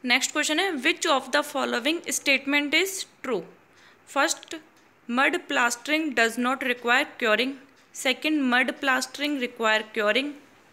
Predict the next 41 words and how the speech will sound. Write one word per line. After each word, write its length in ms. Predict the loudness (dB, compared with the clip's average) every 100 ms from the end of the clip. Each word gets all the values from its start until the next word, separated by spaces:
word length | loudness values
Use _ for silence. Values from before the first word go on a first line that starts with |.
| -4 0
थर्ड, 180 | 0
it 420 | 0 0 0 0 -6
depends 440 | -2 -2 -2 -2
on 180 | -2 -2
the 160 | -4
situation। 480 | -8 -6 -2 0 -2 -6 -18 -20 -16 -8
अब 120 | -4
हमें 220 | 0 -2
इसमें 180 | -2 -6
से 100 | -6
बताना 240 | -2 -2
है 40 | -2
कि 120 | -4
कौन 200 | -6 -4
सा 140 | -4
ऑप्शन 260 | -4 -2 -4
ट्रू 280 | -4 -4 -2
है, 200 | -2 -2 -8 -20 -20 -2
ए 160 | 2 2
है, 320 | 2 0 0
बी 160 | -2 0
है 180 | 2
या 100 | 2
सी 260 | 0 -2 -4
है 240 | -4 -6 -10 -2
या 100 | 0
इनमें 200 | 2 0
से 120 | -4
कोई 240 | -2 -2 0
नहीं। 180 | -4 -10 -20 -20 -4
तो 80 | -2
इसका 240 | -2 -4 -4
ए 120 | -4
ऑप्शन 440 | -4 -4 -4 -4 -4 -10 _ _ -2
सही 200 | 0 0
है, 280 | -4 -10 -14 -20 _ -10
mud 240 | -2 0 0
plastering 840 | -4 -2 0 0 -4 -6 -4 -2
does 240 | -2 -2 -2 -4
not 120 | -4
require 540 | -6 -8 -2 2 2